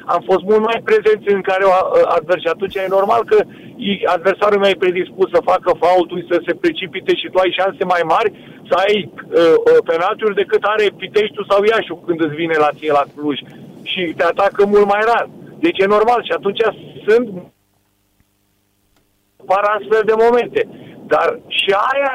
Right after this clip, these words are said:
tu faci în așa fel încât provoci adversarul să greșească. Am provocat Dinamo să greșească. Dacă se acordă penalti, se deblochează jocul. Dinamo după aceea nu știu ce forță mai are să atace cu doi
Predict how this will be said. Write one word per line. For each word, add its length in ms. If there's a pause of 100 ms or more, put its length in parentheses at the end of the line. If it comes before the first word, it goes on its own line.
(140)
tu 100 (280)
faci 320
în 120
așa 240
fel 140
încât 240 (100)
provoci 460
adversarul 520
să 140
greșească. 500 (400)
Am 80 (100)
provocat 520 (500)
Dinamo 400 (100)
să 140
greșească. 460 (140)
Dacă 180 (100)
se 120
acordă 320 (140)
penalti, 540 (340)
se 80 (100)
deblochează 640 (120)
jocul. 360 (420)
Dinamo 320 (100)
după 160
aceea 320
nu 80
știu 220
ce 180
forță 260
mai 180
are 180
să 80
atace 380
cu 140
doi 120